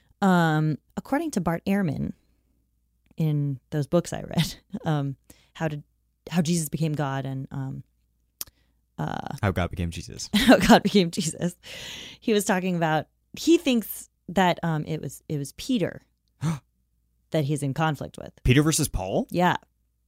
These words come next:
Speaker 2: A conflict for the ages?
Speaker 1: Yeah. Cage match of the fucking century, bro. Whether it's Peter or not, this is the clear indication that there's a power struggle. So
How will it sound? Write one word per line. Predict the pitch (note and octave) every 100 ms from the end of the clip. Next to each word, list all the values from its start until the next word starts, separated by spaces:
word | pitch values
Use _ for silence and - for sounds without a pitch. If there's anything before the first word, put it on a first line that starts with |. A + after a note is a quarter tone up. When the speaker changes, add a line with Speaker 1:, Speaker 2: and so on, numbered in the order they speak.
| _ _ -
Speaker 2:
A |
conflict | - A2 F3+ -
for | E4
the | B3+
ages? | F#2 F#2+ A#3+ - - _ -
Speaker 1:
Yeah. | E3+ - _ _ _ _
Cage | - E3+
match | F3 D3+
of | D3+
the | C#3 C3+ _
fucking | D#3+ D3 C#3+ C3
century, | - D#3 D#3+ C#3 - -
bro. | - - - E3+ _ _ _ _ _ _ _ _ _ _ _ _ _ _ _ _ _ -
Whether | G#3+ C4+ C#4+
it's | A#3
Peter | - A#3+
or | F3+
not, | E3+ B2 -
this | F3
is | D#3+
the | D#3
clear | - A3+
indication | F#3 D3+ - D#3 C#3+
that | C#3+
there's | D3 C#3
a |
power | - F3+
struggle. | D3+ C#3 D3+
So | - E3